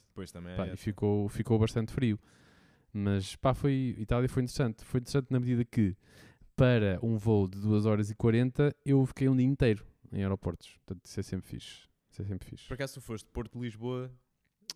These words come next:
Speaker 1: com,
Speaker 2: Fui.
Speaker 1: de avião?
Speaker 2: Foi estúpido porque, pá, não foi
Speaker 1: <laughs>
Speaker 2: estúpido. Há voos direto do Porto para, para Milão.
Speaker 1: Certo, pois é.
Speaker 2: Só que naquele dia em específico não havia e, e pronto, fiz aquela escala, que é um bocado estúpido.
Speaker 1: Como é que é Porto-Lisboa? É meia hora mesmo?
Speaker 2: No avião é meia hora.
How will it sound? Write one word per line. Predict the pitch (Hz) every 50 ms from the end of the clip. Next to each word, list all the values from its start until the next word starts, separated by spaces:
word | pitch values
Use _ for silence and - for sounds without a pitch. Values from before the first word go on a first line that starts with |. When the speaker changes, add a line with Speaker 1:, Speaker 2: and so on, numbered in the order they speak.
| _
Speaker 1:
com, | _ - 117
Speaker 2:
Fui. | 113 147 147 143 123
Speaker 1:
de | 110 113 113 113
avião? | 113 107 110 107 101 92
Speaker 2:
Foi | 87 139
estúpido | 127 - - 147 139 _ 147 135 123
porque, | _ - 131 123 - - - 127 123 120 120 117 - - - 147
pá, | 90 87
não | 104 -
foi | - 113
Speaker 1:
<laughs> |
Speaker 2:
estúpido. | 104 - - 82 - - 80 _ _ _ _ _ -
Há | _ 110 107 104
voos | 101 107 107 104
direto | 104 110 110 110 - -
do | - 120
Porto | 110 - 117 113 107 - - - _
para, | - 113 113 113 113 110 110 - - _
para | 113 110 110
Milão. | 110 117 123 123 110 98 98 _
Speaker 1:
Certo, | _ - - - 95 87 85 _ _ - - _ _ _
pois | - 90 -
é. | 98
Speaker 2:
Só | 92 92 110 101
que | - - - 104 101
naquele | 101 107 104 - 123 113 113
dia | 110 120 120 117
em | 117
específico | 113 - - - 117 110 - 113 -
não | - 120 117 113
havia | 107 107 120 123 127 131 131 131 135 _ _ _ _
e, | - 104 92 92 90 87 90
e | 92
pronto, | - 85 85 - - - _ _ _
fiz | - - 107 98
aquela | 104 - 104 95 92
escala, | 92 - - 90 85 87 - _ _
que | - 101
é |
um | 98
bocado | 98 - 98 -
estúpido. | - - 92 - - 87
Speaker 1:
Como | - - 180
é | 190
que | 170 -
é | 151
Porto-Lisboa? | 131 - 139 123 127 - 120 117 110 98 104 101 101 98
É | 101
meia | 110 123 127 123
hora | 123 135 147 143
mesmo? | 120 123 143 151 - - _ _ _ _ _ _ _ _ _
Speaker 2:
No | 135 123 113 113 117 117 113
avião | 110 101 104 104 110
é | 123
meia | 139 147 143
hora. | 113 - 104